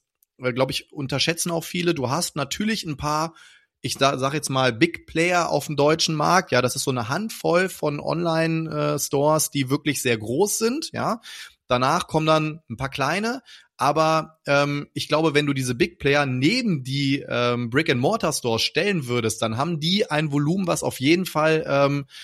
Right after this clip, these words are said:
konkurrenzfähig ist. Es teilt sich nur bei den, natürlich bei den, ähm, bei den ganz normalen Läden draußen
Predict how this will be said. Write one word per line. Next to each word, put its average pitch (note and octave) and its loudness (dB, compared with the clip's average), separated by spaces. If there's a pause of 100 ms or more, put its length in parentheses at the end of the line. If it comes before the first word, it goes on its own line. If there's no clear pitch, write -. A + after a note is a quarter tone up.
(140)
konkurrenzfähig C#3 2
ist. C#3+ 2 (240)
Es - -2
teilt E3 2
sich D3 -2
nur D#3 0
bei D3 6
den, C3+ 4 (100)
natürlich C3+ -4
bei B2 2
den, A#2+ 0
ähm, G#2+ -4
bei G#2 -4
den G2+ -8
ganz A2+ -4
normalen G2+ -4
Läden D3+ 0
draußen A#2+ -2